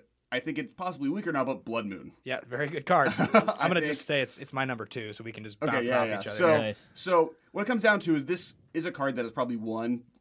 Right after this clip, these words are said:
Speaker 1: like, single card that's won a game by itself more than probably any other
Speaker 2: <laughs>
Speaker 1: card in Magic
Speaker 2: Yeah.
Speaker 1: or in, in Modern,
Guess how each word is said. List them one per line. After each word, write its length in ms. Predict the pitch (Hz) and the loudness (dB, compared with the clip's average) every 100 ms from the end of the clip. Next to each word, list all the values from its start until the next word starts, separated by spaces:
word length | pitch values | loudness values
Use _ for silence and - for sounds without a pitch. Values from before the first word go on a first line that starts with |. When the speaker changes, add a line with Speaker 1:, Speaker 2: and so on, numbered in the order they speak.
| - | -6
Speaker 1:
like, 260 | 120 - _ _ - | -4 -4 _ _ -14
single 360 | - 190 196 | -4 -2 -2
card 300 | - 165 160 | 0 2 4
that's 160 | 139 - | 0 -4
won 160 | 135 | -4
a 60 | 123 | -4
game 240 | 117 120 | -2 -4
by 160 | 113 110 | -2 -4
itself 420 | 107 - 110 113 | -6 -6 -6 -6
more 220 | 113 113 | -8 -8
than 160 | 110 214 | -2 -2
probably 260 | - 247 233 | 6 6 6
any 100 | 240 | 2
other 200 | 214 - | 0 -2
Speaker 2:
<laughs> 0 | |
Speaker 1:
card 280 | - - | -4 -4
in 200 | - 113 | -4 -4
Magic 480 | 107 110 156 - - | -4 -4 -6 -6 -8
Speaker 2:
Yeah. 160 | 139 147 | 0 0
Speaker 1:
or 140 | 151 | 0
in, 300 | 151 147 143 | -2 -2 -2
in 500 | 135 131 127 117 107 | -2 -4 -4 -4 -4
Modern, 340 | 107 107 131 | -6 -6 -6